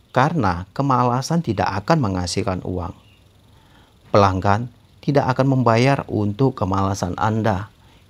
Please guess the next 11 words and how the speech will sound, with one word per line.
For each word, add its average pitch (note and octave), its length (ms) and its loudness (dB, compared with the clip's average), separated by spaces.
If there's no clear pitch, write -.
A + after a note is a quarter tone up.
Ini D3 380 2
yang F#2 100 -4
harus F#2 240 -6
Anda G2 240 -2
tanamkan A#2+ 560 0
dalam F#2+ 400 0
berbisnis G#2 720 -2
ataupun F#2+ 560 -4
melakukan G2 560 -2
segala F#2+ 240 -6
usaha. F#2 640 -6